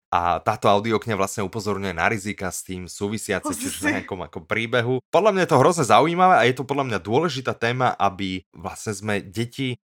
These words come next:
Speaker 1: lebo internet nepatrí podľa mňa v dnešnej dobe medzi to najbezpečnejšie
Speaker 2: Aha,
Speaker 1: miesto na svete.
Speaker 2: aha.
Speaker 1: Hej? Ako ne-, nepovedal by som vyslovene, že to,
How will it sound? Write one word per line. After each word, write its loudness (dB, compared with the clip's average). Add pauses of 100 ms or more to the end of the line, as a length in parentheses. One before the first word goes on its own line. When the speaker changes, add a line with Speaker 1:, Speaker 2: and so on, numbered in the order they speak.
(220)
Speaker 1:
lebo -6
internet -2 (320)
nepatrí -6
podľa -2
mňa -4
v -8
dnešnej -6
dobe -6
medzi -6
to -2
najbezpečnejšie -2
Speaker 2:
Aha, -8
Speaker 1:
miesto -2
na -6
svete. -14
Speaker 2:
aha. -10
Speaker 1:
Hej? -6 (160)
Ako -6
ne-, 0
nepovedal 0
by -6
som -8
vyslovene, -4
že -4
to, -2